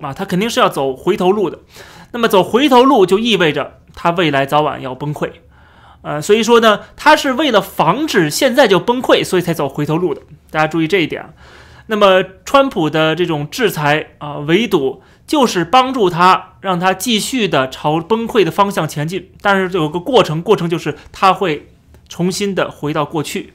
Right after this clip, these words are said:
所以说习近平的加速，习近平的在对内的，呃，这个镇压、打压，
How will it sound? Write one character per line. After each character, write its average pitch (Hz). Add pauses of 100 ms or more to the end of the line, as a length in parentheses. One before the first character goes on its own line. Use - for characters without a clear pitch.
(140)
所 247
以 -
说 254
习 269
近 285
平 185
的 226
加 208
速， 208
习 -
近 254
平 165
的 190 (160)
在 165 (180)
对 214
内 214
的， 151 (240)
呃， 160
这 143
个 147
镇 185
压、 190
打 143
压， 175